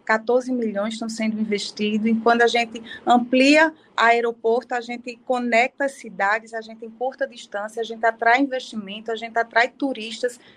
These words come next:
não pra só Serra Talhada, mas pra toda a região. A gente conseguiu aí destravar obras milionárias,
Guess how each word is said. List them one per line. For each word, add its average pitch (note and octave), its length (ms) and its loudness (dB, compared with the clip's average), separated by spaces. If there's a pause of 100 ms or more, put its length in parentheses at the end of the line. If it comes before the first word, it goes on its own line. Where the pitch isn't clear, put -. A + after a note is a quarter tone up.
não D4 180 4
pra D4+ 160 0
só C#4 280 0
Serra C4 320 2
Talhada, A3 540 0
mas A3+ 200 -4
pra A3+ 160 -6
toda A3+ 300 -2
a - 20 0
região. A3 800 -2 (320)
A A3 100 4
gente B3+ 260 -4
conseguiu B3+ 600 -4
aí A#3+ 140 4
destravar A3+ 580 2
obras A3+ 380 0
milionárias, A3+ 760 -4